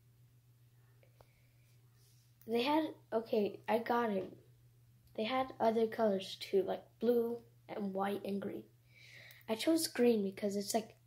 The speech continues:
the most common one. Well, goodbye, Blue Snares. I really...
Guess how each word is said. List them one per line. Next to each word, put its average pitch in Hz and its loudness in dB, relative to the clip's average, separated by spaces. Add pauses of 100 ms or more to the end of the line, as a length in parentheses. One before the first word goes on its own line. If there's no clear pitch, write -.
(280)
the 220 -2
most 247 0
common 220 0
one. 185 -10 (2500)
Well, 240 2 (1000)
goodbye, 208 -2
Blue 202 -4
Snares. 202 -8
I 202 -6 (100)
really... 202 -6